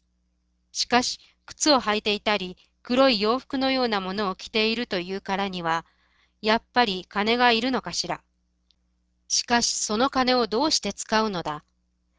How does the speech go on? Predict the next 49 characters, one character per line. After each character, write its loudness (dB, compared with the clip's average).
彼 4
自 0
身 0
が -2
握 -2
っ -18
て 0
い 2
た 2
の -2
で -2
は、 0
金 2
は 2
他 -2
人 0
の 0
目 0
に -2
見 -4
え 2
な 0
い -2
だ -2
ろ -4
う -6
し、 -4
第 6
一、 -6
洋 6
服 -12
店 2
の -2
前 0
に -6
立 -6
っ -2
て -6
洋 0
服 -6
を 0
注 -2
文 -2
し -2
た -2
と -4
こ -4
ろ -2
で、 0